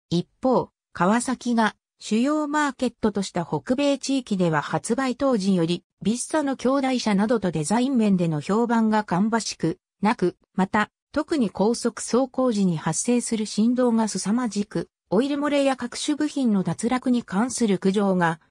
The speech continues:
絶えなかったことなどにより、販売成績的には、後のエイチ一やゼット一に比べると、見劣りのするものであった。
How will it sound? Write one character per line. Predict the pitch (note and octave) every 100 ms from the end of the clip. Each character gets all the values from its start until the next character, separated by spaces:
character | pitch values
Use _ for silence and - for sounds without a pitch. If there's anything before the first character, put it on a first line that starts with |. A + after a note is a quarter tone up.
| _
絶 | - G#3 D4
え |
な | E4 C#4
か | A#3
っ | -
た | G#3
こ | F#3+
と | F#3+ A3
な | G3+
ど | F3+
に | E3+ E3
よ | D#3+
り、 | E3 - _
販 | - F#3 B3+
売 | C#4 C#4+ C#4+
成 | - C4
績 | B3 C4 -
的 | C4 B3 B3+
に | A#3+
は、 | F#3 D#3+ _ _
後 | G3+ C#4 C4+
の | G3
エ | G#3+
イ | A#3+
チ | - F#3
一 | F3+ - B3+
や | A#3+
ゼ | A3+
ッ | -
ト | A3+
一 | F#3+ F#3 B3
に | A#3+
比 | - G#3+
べ | G#3 G#3
る | G3+
と、 | F3 E3 _ _
見 | F3+
劣 | A3+ C4+ D#4+
り | C#4+
の | C#4
す | C4 B3+
る | C4
も | A#3+
の | A#3+
で | G3+ E3
あ |
っ | D#3+ -
た。 | C#3